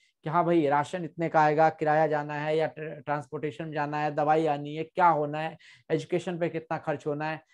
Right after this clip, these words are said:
सब कुछ सोच के रखता है। आदमी अपने बजट में चलता है, बजट के हिसाब से होता है। कहते हैं ना, "मेरे बजट में नहीं आ रहा तो मैं ये नहीं लूंगा, मेरे बजट में ये नहीं हो रहा तो ये मैं नहीं कर रहा हूँ।"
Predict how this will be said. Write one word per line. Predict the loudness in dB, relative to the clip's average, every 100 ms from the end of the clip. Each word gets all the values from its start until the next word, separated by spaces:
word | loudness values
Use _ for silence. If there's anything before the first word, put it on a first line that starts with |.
| _
सब | -20 0 0 2
कुछ | -4
सोच | -6 -2 0 0
के | -2
रखता | -4 -4 -4
है। | -4
आदमी | -4 -8
अपने | -8 -6
बजट | 0 0 0 -4
में | -10
चलता | -8 -8 -4 -4
है, | -2
बजट | -4 -4 -4
के | -8
हिसाब | -8 -8 -8
से | -8
होता | -14 -16 _ _ -8 -6
है। | -4
कहते | -6 -4
हैं |
ना, | 2
"मेरे | 4
बजट | 4 4 2 0
में | -6
नहीं | -6 -4
आ | -4
रहा | -6
तो | -8 -8
मैं | -6
ये | -6
नहीं | -6 -4
लूंगा, | -4 -4 -6
मेरे | -2 0
बजट | 0 -2 -6
में | -8
ये | -6
नहीं | -6
हो | -4
रहा | -2 -4
तो | -4
ये | -6
मैं | -6
नहीं | -8 -8
कर | -6 -6
रहा | -6
हूँ।" | -8